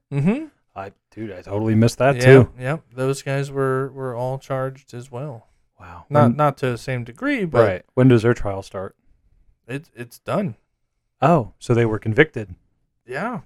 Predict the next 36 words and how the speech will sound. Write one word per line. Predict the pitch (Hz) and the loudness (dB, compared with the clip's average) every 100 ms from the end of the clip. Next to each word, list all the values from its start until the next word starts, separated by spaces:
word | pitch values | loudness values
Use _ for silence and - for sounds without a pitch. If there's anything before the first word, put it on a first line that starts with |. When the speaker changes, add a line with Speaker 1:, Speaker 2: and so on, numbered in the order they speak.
| - | -12
Speaker 1:
pretty | - 196 | -12 -12
sure. | - 104 120 | -8 -6 -4
Speaker 2:
Oh. | 175 202 202 170 123 98 82 - _ _ _ _ _ _ | -2 2 6 8 8 4 -4 -12 _ _ _ _ _ _
Speaker 1:
That's, | - 117 - 127 | -20 -20 -20 -20
I | 123 | -16
mean, | 123 | -14
I'm | 123 | -12
gonna | 131 | -12
double | 123 139 131 | -4 -4 -4
check. | - 226 254 _ _ - - | -6 -8 -8 _ _ -6 -2
Speaker 2:
I | |
Speaker 1:
I'm | 127 | 4
Speaker 2:
thought | 151 | 4
Speaker 1:
pretty | 143 175 | 6 4
sure | 160 180 165 | 4 2 0
I | |
saw | - 170 170 | 0 -2 0
that | 170 | -2
news. | 160 214 208 196 - 113 - | 0 0 0 -4 -6 -12 -8
Speaker 2:
<clears throat> | |
I | 135 | -4
thought | 131 127 | -2 -2
you | 117 | -2
meant | 117 107 | -2 -4
that | 110 104 | -10 -6
they | 107 104 | -6 -6
were | 95 98 92 | -6 -6 -6
charged | 85 104 98 - | -6 -4 -4 -6
with | 101 92 - _ _ _ _ | -12 -12 -14 _ _ _ _
something | - 117 95 | -4 -4 -4
different. | 95 113 - 90 - - - _ _ _ _ _ _ _ - | -6 -6 -6 -12 -14 -20 -20 _ _ _ _ _ _ _ -16
Speaker 1:
Other | 127 151 170 180 180 | -14 -12 -10 -10 -12
George | 156 127 131 117 107 120 170 175 - | -14 -16 -14 -14 -14 -12 -12 -14 -20
Floyd | - 120 101 98 104 143 175 - 107 | -20 -20 -20 -20 -16 -16 -16 -18 -20
Speaker 2:
Other | 107 151 139 | -20 -20 -20
Geor-, | - 95 87 113 | -20 -20 -20 -20